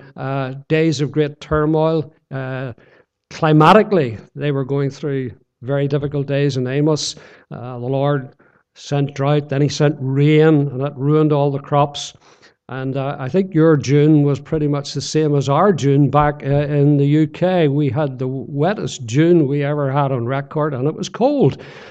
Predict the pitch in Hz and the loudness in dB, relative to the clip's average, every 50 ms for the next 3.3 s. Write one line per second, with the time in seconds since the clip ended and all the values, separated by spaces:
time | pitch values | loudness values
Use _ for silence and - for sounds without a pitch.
0 | - - 156 160 160 156 151 135 135 185 233 262 202 151 156 160 156 135 139 147 | -12 -4 0 2 2 4 2 4 4 4 4 4 2 0 0 0 2 0 0 0
1 | 143 147 175 208 214 - - - 170 139 120 113 117 113 147 165 160 160 - - | 0 0 0 -2 -2 -6 -6 -6 -6 -6 -6 -8 -2 0 2 2 2 0 -4 -8
2 | 160 165 160 151 127 123 135 127 - - 147 147 156 151 - - 151 143 - - | -4 -2 -2 -2 -2 -2 -6 -6 -2 -2 -2 -2 -2 -4 -4 -6 -6 -4 -4 -2
3 | 143 143 147 147 151 151 | -2 0 0 0 0 0